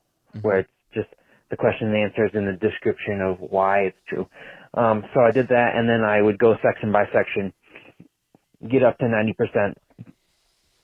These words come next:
Speaker 2: which made sure that I, I was just, to get to ninety percent is not just you answering the question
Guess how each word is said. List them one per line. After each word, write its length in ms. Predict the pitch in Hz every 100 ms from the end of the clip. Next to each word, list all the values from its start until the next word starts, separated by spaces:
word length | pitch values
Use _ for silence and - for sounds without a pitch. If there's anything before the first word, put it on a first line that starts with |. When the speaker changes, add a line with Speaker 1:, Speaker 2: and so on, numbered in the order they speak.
| _ _
Speaker 2:
which 140 | 127 120
made 200 | 127 123 117 -
sure 180 | 127 113
that 140 | 110
I, 200 | 92 - -
I 100 | 107
was 160 | 104 104 -
just, 120 | 117 - - _ -
to 80 |
get 180 | 156 185
to 80 | 165
ninety 260 | 160 156 135
percent 360 | 135 147 117 -
is 120 | 110
not 300 | 135 135 113
just 260 | 123 117 -
you 140 | 117
answering 320 | 123 110 120
the 80 | 107
question 560 | - 120 107 - 98